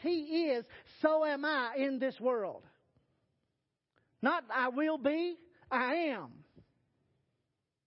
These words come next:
<laughs> Now, now, preacher, you, you, you just, you got,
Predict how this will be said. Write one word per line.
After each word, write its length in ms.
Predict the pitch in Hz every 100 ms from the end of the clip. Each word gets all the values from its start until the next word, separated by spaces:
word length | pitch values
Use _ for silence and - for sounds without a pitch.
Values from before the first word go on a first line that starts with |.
| _ _ _ _ _ _ -
<laughs> 80 | 214
Now, 240 | 180 208 - - - 208
now, 120 | 185 _ - - - - _ -
preacher, 260 | 220 214 196
you, 160 | 202 202 269
you, 180 | 214 233 202 -
you 120 | 208 202
just, 180 | 202 - - _ _ _ _ _ _ _ _ _ _ _ _ _ -
you 160 | 208
got, 260 | 190 190